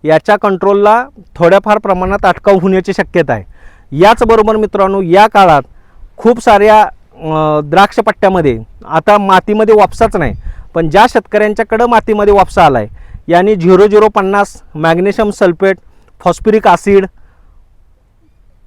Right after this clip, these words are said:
या पद्धतीचं खत, मग याच्यामध्ये झिरो झिरो पन्नास एकरी पाच किलो, मॅग्नेशियम सल्फेट एकरी पाच किलो, फॉस्फरिक ॲसिड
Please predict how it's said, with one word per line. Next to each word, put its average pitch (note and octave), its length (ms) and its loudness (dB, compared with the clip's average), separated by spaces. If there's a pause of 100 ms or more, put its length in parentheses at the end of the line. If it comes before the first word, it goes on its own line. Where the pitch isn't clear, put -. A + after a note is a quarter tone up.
(120)
या F#3 280 2
पद्धतीचं A3 580 0
खत, G3 280 0 (580)
मग F3+ 200 -2
याच्यामध्ये G#3+ 760 2
झिरो F3 280 2
झिरो G#3 180 2
पन्नास G#3 340 -4
एकरी G#3+ 200 -2
पाच G3+ 240 -2
किलो, G3 360 -2
मॅग्नेशियम F3+ 520 -4
सल्फेट G3+ 340 -4
एकरी G3+ 200 -2
पाच G3 240 -2
किलो, G3 260 -2 (440)
फॉस्फरिक G#3 400 0
ॲसिड G3+ 280 0